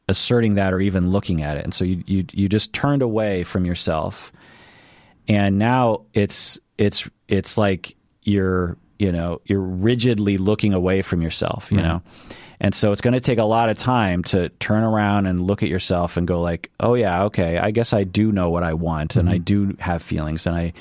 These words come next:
Speaker 1: I do have preferences, and I,
Speaker 2: Yeah.
Speaker 1: uh, I, um, I can live alone, and I, I can make decisions on my own without,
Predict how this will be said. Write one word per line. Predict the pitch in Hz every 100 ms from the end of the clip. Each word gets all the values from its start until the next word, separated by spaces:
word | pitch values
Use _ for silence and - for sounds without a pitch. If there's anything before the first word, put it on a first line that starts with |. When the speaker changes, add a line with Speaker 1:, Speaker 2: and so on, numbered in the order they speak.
| - - -
Speaker 1:
I | 98
do | 104 98
have | 92 -
preferences, | 98 90 87 80 73 71 82 92
and | 85
I, | 85
Speaker 2:
Yeah. | 101 98 - - - -
Speaker 1:
uh, | - - - 85 -
I, | 90
um, | 80 -
I | 92 95
can | - 117 110 101
live | 95 90 90
alone, | 92 87 87 82 78 87 -
and | 95
I, | 90 87 -
I | 92
can | - 113 104
make | 92 82
decisions | 90 95 85 85
on | 85
my | 82 80
own | 85
without, | 85 92 85